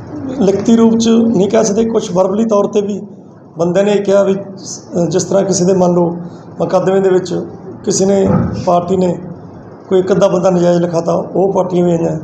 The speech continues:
ਉਹ ਪਾਰਟੀਆਂ ਵੀ ਆਈਆਂ ਜਿਨ੍ਹਾਂ ਦੇ under trial cases ਹੈਗੇ ਆ, ਪਰ ਹੁਣ ਸਾਡੇ ਅਧਿਕਾਰ ਖੇਤਰ 'ਚ ਨਹੀਂ ਹੈਗੇ,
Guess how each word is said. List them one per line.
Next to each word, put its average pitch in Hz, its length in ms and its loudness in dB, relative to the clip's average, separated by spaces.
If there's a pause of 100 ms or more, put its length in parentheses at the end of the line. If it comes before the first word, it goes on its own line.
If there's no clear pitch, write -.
(760)
ਉਹ 208 200 4
ਪਾਰਟੀਆਂ 208 320 2
ਵੀ 208 100 4
ਆਈਆਂ 196 300 2
ਜਿਨ੍ਹਾਂ 190 220 0
ਦੇ 185 80 2
under 180 300 0
trial 185 220 0 (100)
cases 180 280 0
ਹੈਗੇ 170 200 2
ਆ, 170 80 0 (600)
ਪਰ 185 380 0
ਹੁਣ 170 100 0
ਸਾਡੇ 160 240 2
ਅਧਿਕਾਰ 190 340 2
ਖੇਤਰ 190 260 -2
'ਚ 185 100 -2
ਨਹੀਂ 196 200 2
ਹੈਗੇ, 180 200 0